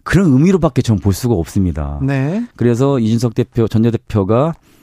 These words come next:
Speaker 1: 대구에 가서 호소하고 지지자분들께, 어,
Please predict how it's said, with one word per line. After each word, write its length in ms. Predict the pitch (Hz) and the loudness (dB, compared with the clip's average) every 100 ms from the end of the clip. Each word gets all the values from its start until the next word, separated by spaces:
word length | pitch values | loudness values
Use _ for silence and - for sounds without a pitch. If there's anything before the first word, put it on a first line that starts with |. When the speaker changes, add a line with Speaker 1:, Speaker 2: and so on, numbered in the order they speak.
| - | -14
Speaker 1:
대구에 400 | - 107 104 120 107 | -2 0 2 2 2
가서 400 | 101 92 120 123 | 0 0 0 -2
호소하고 840 | - 160 156 139 117 104 143 165 - - _ _ | 0 0 2 2 2 2 0 0 -6 -20 _ _
지지자분들께, 1160 | - 113 110 117 120 107 107 98 - 131 156 156 - _ _ _ _ | -2 2 2 2 0 0 0 -2 -2 0 0 -4 -10 _ _ _ _
어, 500 | - 98 92 85 80 | -2 0 2 0 -2